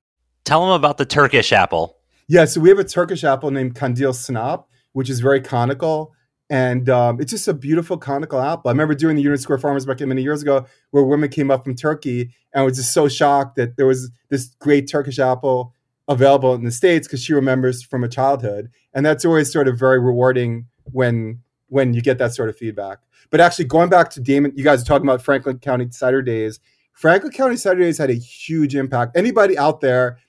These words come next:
Speaker 2: should go to cider events. Whether Damon and I both went to CiderCon last year. I've actually, fortunately, been to every CiderCon since the beginning.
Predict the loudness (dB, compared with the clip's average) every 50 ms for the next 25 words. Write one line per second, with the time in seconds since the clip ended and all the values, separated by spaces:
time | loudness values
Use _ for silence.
0 | _ _ _ _ -4 -2 0 2 4 4 4 4 2 0 2 2 2 2 2 0
1 | -2 -2 -4 -4 -4 -4 -6 -8 -12 -14 -14 -14 _ _ _ _ 2 2 4 6
2 | 4 2 2 0 -4 -12 _ _ 0 2 2 2 4 4 4 4 4 2 2 0
3 | 0 0 2 -2 -4 -4 -4 -4 -2 0 0 0 0 0 -2 0 0 -2 -2 -2
4 | 0 2 2 2 2 0 0 0 0 0 0 -2 -8 _ _ 0 0 2 2 2
5 | 0 2 2 0 2 2 0 0 0 -2 0 0 0 0 0 -2 -2 -2 -2 -2
6 | -4 -8 -10 -6 -6 -2 -2 -2 0 0 0 -2 -2 -4 -8